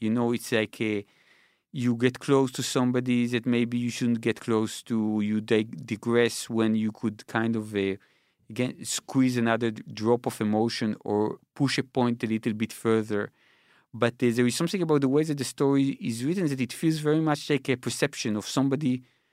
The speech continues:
who's in a place and he looks around and you see what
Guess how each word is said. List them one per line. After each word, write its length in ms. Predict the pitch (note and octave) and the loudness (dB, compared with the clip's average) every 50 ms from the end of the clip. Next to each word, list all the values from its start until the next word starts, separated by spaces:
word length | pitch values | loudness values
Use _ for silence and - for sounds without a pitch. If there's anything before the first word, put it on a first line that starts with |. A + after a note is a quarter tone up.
| _ _ _ _ _ _ _ _ _ _ _ _ _ _ _ | _ _ _ _ _ _ _ _ _ _ _ _ _ _ _
who's 340 | - A#2+ A2 G2+ A2 - - - _ - - _ _ | -2 -2 -2 -2 -6 -12 -14 -16 _ -18 -18 _ _
in 140 | - B2 B2 | 2 2 2
a 40 | A#2 | 2
place 500 | - - C3 B2+ C3 D3 E3+ - - - - | 0 0 2 2 2 2 0 -4 -10 -10 -4
and 200 | - A#2+ A2 G#2 | -2 0 0 0
he 140 | - - A#2+ | 0 -2 0
looks 320 | A#2 C3 C#3 C#3 - - | 0 0 0 0 0 0
around 500 | C3+ A#2 A#2 A2+ A2+ B2 C#3+ D#3+ D#3+ - - | 2 4 4 4 4 2 0 -2 -4 -8 -6
and 180 | - A#2 A2+ A#2 | -2 0 2 2
you 100 | A#2 A2 | 2 0
see 240 | - - - D3 | -2 -2 0 0
what 240 | C3+ C3+ C3+ B2+ B2 | 2 2 2 2 0